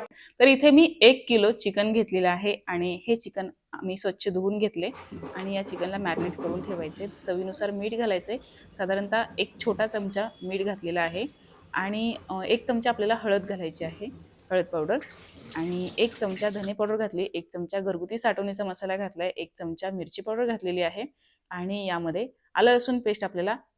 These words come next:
दोन चमचे घालायचे आहे. आणि, अ, हे घरगुती मसाल्याच्या ऐवजी तुम्ही गरम मसाला घालू शकता. अर्धी वाटी दही घातलेलं आहे. हे छान मिक्स करून घ्यायचंय.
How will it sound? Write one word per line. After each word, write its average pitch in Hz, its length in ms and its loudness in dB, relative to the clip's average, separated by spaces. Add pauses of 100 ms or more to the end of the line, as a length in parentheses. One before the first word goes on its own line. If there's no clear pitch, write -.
दोन 175 220 -2
चमचे 175 320 -6
घालायचे 165 380 -6
आहे. 175 220 -6 (500)
आणि, 208 560 -4
अ, 180 60 -6
हे 175 460 -2
घरगुती 208 420 -2
मसाल्याच्या 214 460 0
ऐवजी 175 280 0
तुम्ही 208 200 -14
गरम 180 220 0
मसाला 175 320 -8
घालू 185 180 -4
शकता. 160 360 -10 (420)
अर्धी 196 300 2
वाटी 247 240 2
दही 208 260 0
घातलेलं 180 380 -2
आहे. 180 180 -8
हे 220 380 -10
छान 214 160 -4
मिक्स 202 260 -8
करून 202 240 -2
घ्यायचंय. 196 340 -4